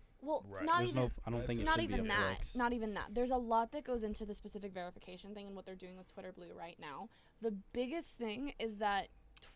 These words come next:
Speaker 1: uh, Musk said that he's introducing, like, an algorithm or whatever. So the stuff that's going to be prioritized is people who is paying for that,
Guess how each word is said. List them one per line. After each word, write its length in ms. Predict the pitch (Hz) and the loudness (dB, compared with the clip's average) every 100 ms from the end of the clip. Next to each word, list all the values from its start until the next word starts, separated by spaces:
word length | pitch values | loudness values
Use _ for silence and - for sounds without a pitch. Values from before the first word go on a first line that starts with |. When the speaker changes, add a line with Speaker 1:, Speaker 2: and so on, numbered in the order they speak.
| - - | -10 0
Speaker 1:
uh, 200 | 202 180 | 2 2
Musk 320 | 185 196 - | -2 -4 -6
said 320 | - 196 175 190 | -8 -4 -4 -4
that 80 | 208 | -8
he's 260 | 220 196 | -8 -8
introducing, 540 | - 190 202 185 202 190 | -8 -8 -4 -4 -4 -8
like, 160 | 190 | -8
an 80 | 196 | -8
algorithm 540 | 131 180 185 190 202 202 | -10 -10 -8 -8 -6 -4
or 120 | 202 | -2
whatever. 360 | 208 208 214 | 0 0 -2
So 200 | 226 214 | -4 -4
the 220 | 196 202 190 | -4 -4 -6
stuff 260 | - 226 | -4 -4
that's 200 | 311 285 | -4 -6
going 200 | 214 208 | -4 -2
to 40 | 196 | -4
be 140 | 185 | -6
prioritized 680 | - 165 156 165 196 208 214 | -4 -2 -2 -2 -2 -2 -4
is 100 | 196 | -10
people 300 | - 214 214 214 | -8 -6 -6 -8
who 80 | - | -4
is 280 | 190 185 190 | 0 0 -2
paying 400 | - - 185 156 | -8 -8 -8 -8
for 160 | 175 - | -12 -12
that, 200 | - - | -12 -16